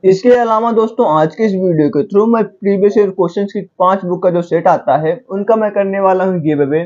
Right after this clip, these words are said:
तो अगर आपको भी ये book चाहिए तो आप भी video के अंत तक बने रहें। तो सबसे पहले हम ये समझते हैं कि आखिर हमें PYQ solve करने का क्या फायदा मिलता है।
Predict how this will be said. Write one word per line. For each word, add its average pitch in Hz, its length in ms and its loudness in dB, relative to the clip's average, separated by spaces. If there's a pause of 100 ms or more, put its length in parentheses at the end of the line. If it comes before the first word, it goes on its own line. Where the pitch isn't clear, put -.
तो 196 200 -2
अगर 180 120 4
आपको 202 280 2
भी 196 160 -2
ये 190 100 4
book 175 220 -2
चाहिए 156 280 -2
तो 175 160 -4
आप 151 160 0
भी 156 160 -4
video 147 280 -2
के 143 100 -6
अंत 135 140 -8
तक 131 120 -8
बने 131 240 -4
रहें। 156 260 -8
तो - 420 -2
सबसे 233 360 -2
पहले 240 300 2
हम 226 140 2
ये 180 120 4
समझते 175 420 -2
हैं 175 160 0
कि 196 140 -2
आखिर 196 320 0
हमें 220 220 -2
PYQ 190 480 0
solve 202 320 0
करने 196 240 -6
का 214 200 0
क्या 190 260 4
फायदा 147 380 2
मिलता 131 400 -4
है। - 160 -12